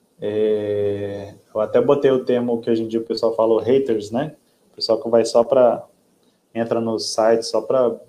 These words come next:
bagunçar a coisa, né? Então, é baseado em uma visão de, "Ah, eu sou certo, todo mundo é errado, eu não quero debater, pronto", né? Isso é o etnocentrismo, tá?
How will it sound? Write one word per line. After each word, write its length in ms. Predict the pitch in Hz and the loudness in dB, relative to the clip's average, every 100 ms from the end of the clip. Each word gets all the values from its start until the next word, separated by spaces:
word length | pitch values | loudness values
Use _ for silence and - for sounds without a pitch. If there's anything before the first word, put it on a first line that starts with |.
| _ _ _ _ _ | _ _ _ _ _
bagunçar 540 | 110 110 110 107 104 98 | -2 -2 -2 -4 -6 -6
a 40 | |
coisa, 360 | - 90 - _ _ | -8 -12 -12 _ _
né? 200 | 110 131 - _ _ _ 117 | -20 -18 -20 _ _ _ -14
Então, 540 | 117 139 170 185 - | 0 2 2 0 -2
é 160 | 147 165 | 4 4
baseado 600 | 170 160 147 131 131 143 | 6 6 6 4 4 4
em 40 | 170 | 2
uma 200 | 160 147 | 0 0
visão 260 | 135 127 | -2 -2
de, 140 | 120 143 | 0 0
"Ah, 240 | 131 110 | 2 2
eu 160 | 127 151 | 4 4
sou 220 | 143 139 | 2 2
certo, 460 | - 127 156 156 | 2 2 2 2
todo 140 | 151 143 | -2 -2
mundo 200 | 139 135 | 0 0
é 60 | |
errado, 440 | 123 113 127 147 143 | -2 -2 0 0 0
eu 60 | |
não 80 | 139 | -2
quero 240 | 139 131 131 | 0 0 0
debater, 600 | 127 131 127 120 143 - | -2 -2 -2 -2 -2 0
pronto", 300 | 120 98 - _ _ _ _ _ | -2 -2 -10 _ _ _ _ _
né? 300 | 101 113 139 - _ _ _ _ | -14 -12 -12 -16 _ _ _ _
Isso 200 | 113 117 | -12 2
é 40 | 123 | 4
o 60 | |
etnocentrismo, 920 | 120 117 120 117 143 156 - 95 - _ _ _ _ _ _ _ | 4 0 -4 -6 -6 -10 -12 -20 -20 _ _ _ _ _ _ _
tá? 160 | - | -20